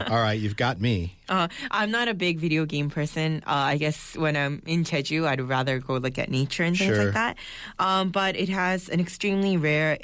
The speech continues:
Speaker 2: Apple One computer.
Speaker 1: Mm-hmm.
Speaker 2: Uh, it has some of the very first and most influential computer models. Uh, there are a lot of video games that you can play here.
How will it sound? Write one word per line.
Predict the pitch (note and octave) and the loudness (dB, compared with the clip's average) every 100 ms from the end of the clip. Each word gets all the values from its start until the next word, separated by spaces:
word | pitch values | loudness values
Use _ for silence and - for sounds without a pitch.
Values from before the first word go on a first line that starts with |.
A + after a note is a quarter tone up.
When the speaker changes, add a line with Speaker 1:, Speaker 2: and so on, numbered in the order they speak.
| - | -2
Speaker 2:
Apple | D#3 D#3+ E3+ E3+ E3 | -2 0 0 2 2
One | D3+ D3 D#3+ | 0 0 0
computer. | F3 G#3 E3+ D3+ D3 C#4 - - - | 0 -2 -2 0 0 0 -4 -16 -6
Speaker 1:
Mm-hmm. | A#2+ G2+ A2+ | -4 -2 0
Speaker 2:
Uh, | E3+ F3+ | 0 2
it | F3+ | 2
has | F#3 F3+ - - - - - | 0 0 -4 -16 -20 -20 -6
some | G#3+ G3 | 0 2
of | |
the | F#3+ | 2
very | E3 E3 E3+ | 2 2 2
first | F3 F#3 F#3+ - | 0 0 0 0
and | E3 D#3+ | 0 2
most | E3 F3 - | 2 0 -2
influential | E3+ D#3+ D#3 D#3+ | -2 0 0 -2
computer | D#3+ D#3+ D3+ E3 D#3 | -4 -4 -2 0 2
models. | C#3 C3+ E3+ C#4 - - - - - - | 2 2 2 0 -2 -12 -18 -16 -8 0
Uh, | F3+ | 0
there | F3+ F#3 - | 2 2 2
are | F3+ F3+ | 2 2
a | D3+ | 2
lot | D#3+ D#3 | 0 0
of | D#3+ D3+ | 0 0
video | D#3 D#3 | 0 0
games | D#3 D3 D3+ | 0 -2 -2
that | D3 - | -4 -4
you | D3+ | -4
can | D#3+ | -4
play | D3 D3 C#3 | -2 -2 -4
here. | - D3+ F#3 | -2 0 0